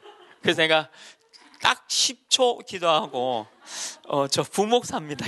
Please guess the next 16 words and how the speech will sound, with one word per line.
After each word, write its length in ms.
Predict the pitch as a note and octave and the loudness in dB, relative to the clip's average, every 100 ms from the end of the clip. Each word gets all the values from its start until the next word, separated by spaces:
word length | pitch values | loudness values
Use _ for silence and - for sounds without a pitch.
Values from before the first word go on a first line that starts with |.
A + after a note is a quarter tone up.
| - | -4
했거든요. 360 | D#3 C#3 A#2 A#2+ | -4 -6 -6 -8
그러니까, 300 | E3 C#3+ - - - _ | -4 -4 -4 -14 -20 _
"아." 560 | - C3+ C#3+ D#3 F3 E3+ A3+ D#3+ B2+ C3 _ _ _ _ _ - - - - - - - | -20 -14 -8 -4 2 2 2 -6 -8 -14 _ _ _ _ _ -20 -18 -14 -8 -4 -4 -6
그래서 280 | A#3 G#3+ D#3 | -2 -2 0
자기는 320 | F3+ G#3 F#3+ | 0 0 0
깜짝 300 | - D#3+ A3+ | -2 -2 -6
놀랐대. 380 | D#3 C3 - A2 | -6 -8 -10 -12
왜 300 | A#2+ G3 G3+ | -8 -8 -6
이 60 | |
젊은 360 | E3+ A#3 B3+ G#3 | -2 0 0 -4
사람이 840 | E3 D3+ C#3+ B2 A#2+ A#2+ A2+ G#2+ _ _ _ _ _ - A#2+ | -4 -4 -4 -6 -8 -8 -8 -12 _ _ _ _ _ -20 -10
그 340 | C3 B2 - C3 | -6 -6 -6 -10
목사 480 | A#2+ C3 C#3+ B2+ A#2+ A#2 - | -10 -8 -4 -4 -4 -10 -12
이거 260 | C3 A#2 | -12 -12
하냐 240 | A#2 C3 C3 | -10 -10 -10
하면서. 680 | - A#2+ A#2 A2 - C#3+ | -10 -14 -16 -20 -16 -14